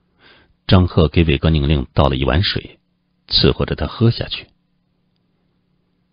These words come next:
“宋军，云峥亲自来了。”“是的，卑职来宁边城的时候，特意绕道去了偏关河，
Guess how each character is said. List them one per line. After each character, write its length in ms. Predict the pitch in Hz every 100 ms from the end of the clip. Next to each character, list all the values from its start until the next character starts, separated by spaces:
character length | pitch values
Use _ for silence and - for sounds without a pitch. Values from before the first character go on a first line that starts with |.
| _ _ _ _ _ _ _ _ -
“宋 220 | - 57
军， 120 | - - _ _ _ _ _ _ _ _ _ _ _ _ _ _ _ _ _ _ _ _ _ _ _ _ _ _
云 240 | 65 67
峥 240 | - 69 69
亲 320 | - - 101
自 160 | 107 -
来 200 | - -
了。 340 | - - - - _ _ _ _ _ _ _ _ _ _ _ _ _ _ _ _ _ _
”“是 220 | - -
的， 160 | - - _ _ _ _ _ _ _ _ _ _ _ _ -
卑 140 | 73
职 120 | -
来 100 | 69
宁 160 | 76 71
边 160 | 80
城 120 | 76 76
的 60 |
时 120 | -
候， 280 | - - - _ _
特 180 | - -
意 120 | 67
绕 220 | 71 80 64
道 180 | 67
去 180 | 58 -
了 80 | 55
偏 200 | - 78
关 140 | 69 67
河， 240 | - -